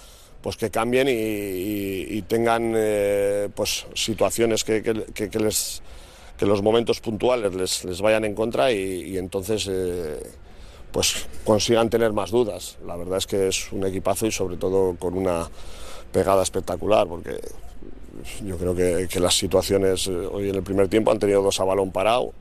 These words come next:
y luego yo creo que en la primera que han llegado han hecho el gol. Yo creo que, que no habían generado nada más que, que las dos situaciones. Luego sí es verdad que,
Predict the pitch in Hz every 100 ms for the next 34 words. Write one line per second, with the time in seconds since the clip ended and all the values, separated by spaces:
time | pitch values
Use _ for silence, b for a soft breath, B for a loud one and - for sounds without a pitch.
0 | - - 98 92 95 95 98 98 101 104
1 | 98 95 92 95 110 110 107 107 104 101
2 | 110 131 - - - - - - - 104
3 | 104 101 98 98 131 92 92 95 98 95
4 | 95 95 95 B B B B - 127 131
5 | 131 131 117 - 131 127 139 131 127 135
6 | 131 123 135 127 - 131 127 123 120 120
7 | 117 - 117 113 123 123 117 113 117 120
8 | 110 107 107 104 98 - 110 117 117 120
9 | 107 110 107 117 120 107